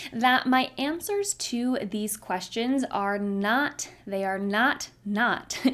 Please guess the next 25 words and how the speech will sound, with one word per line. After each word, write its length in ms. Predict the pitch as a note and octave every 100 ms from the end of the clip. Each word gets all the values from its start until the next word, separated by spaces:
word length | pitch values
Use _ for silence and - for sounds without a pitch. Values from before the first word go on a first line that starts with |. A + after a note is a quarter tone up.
| -
<laughs> 200 | - D4+
a 100 | A#3
substitute 800 | A3+ G#3+ A3 - B3+ - B3+ -
for 480 | - G#3+ G#3 G#3+ -
individual 800 | C4+ E4+ E4+ A3+ G#3 A3 A#3+ A3+
health 560 | - - F#3 G3+ A3 -
advice, 600 | F3+ F3+ A#3 C#4 C#4 C4+ - - -
but 120 | A#3+
they're 180 | B3+ B3
rather 440 | A#3 C4+ D4 F4+
for 540 | F4 - A3 A3 A3 -
educational 840 | G#3 G3+ G#3+ - G3 G3 G#3+ F#3+ F#3
purposes 680 | - G3 F#3+ C4 - D#4+ D4
here 400 | - A3 G#3 -
on 220 | F#3+ F#3+
the 80 | F#3
podcast. 720 | F#3 - D#3+ E3 - - G3
So 220 | - G3+
please 640 | G3+ - D#4 E4+ E4 D#4+ C#4 - - -
contact 680 | - A#3+ A#3+ A#3 A#3+ A3+ G#3
your 300 | G3+ G3 F#3
physician, 720 | - F#3 F#3 D4 - C#4 B3
your 220 | G3+ F#3
dietitian, 920 | F#3 F3+ F3+ F3+ A#3+ A#3 A#3+ A#3+ A3+
your 520 | - F#3 G3+ G3 G3